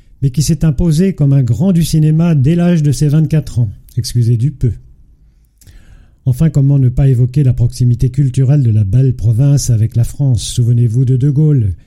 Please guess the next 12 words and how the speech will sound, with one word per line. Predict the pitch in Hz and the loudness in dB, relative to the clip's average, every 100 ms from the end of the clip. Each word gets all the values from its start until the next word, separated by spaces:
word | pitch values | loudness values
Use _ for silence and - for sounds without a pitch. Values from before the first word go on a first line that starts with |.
| _ _ _ | _ _ _
Vive | 98 107 156 165 151 | -4 0 2 2 2
le | 147 | 0
Québec | 151 151 156 156 | 0 0 0 -2
libre » | 123 165 143 98 85 - _ _ - - - | 0 0 0 -2 -4 -10 _ _ -20 -18 -2
en | |
mille | 117 117 | 0 2
neuf | 120 | 0
cent | - 107 | 0 -2
soixante-sept. | 110 117 110 - 107 - - - - _ _ _ _ _ _ _ _ _ _ _ _ _ _ | -2 -2 -4 -2 -4 -6 -14 -20 -20 _ _ _ _ _ _ _ _ _ _ _ _ _ _
Les | 143 | -4
trois | 143 185 | -2 -2
films | 170 220 214 202 180 | 0 0 2 2 0